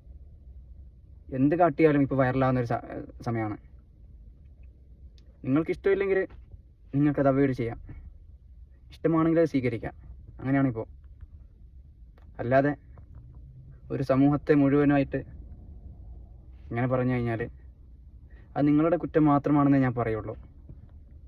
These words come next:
അല്ലാതെ ഒരു നാട്ടിൽ ഒരാൾ തെറ്റ് ചെയ്ത് കഴിഞ്ഞാൽ ആ നാട്ടുകാർ മുഴുവനും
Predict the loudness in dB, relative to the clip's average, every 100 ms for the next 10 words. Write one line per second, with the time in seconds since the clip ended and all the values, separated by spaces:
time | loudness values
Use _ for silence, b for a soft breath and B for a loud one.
0 | -20 -20 -20 -20 -20 -8 -2 0 0 -2
1 | -4 0 2 2 4 4 6 4 2 0
2 | 0 2 2 2 0 -4 -10 -20 -20 -20
3 | -20 -20 -20 -20 -8 0 2 2 2 2
4 | 4 4 2 2 2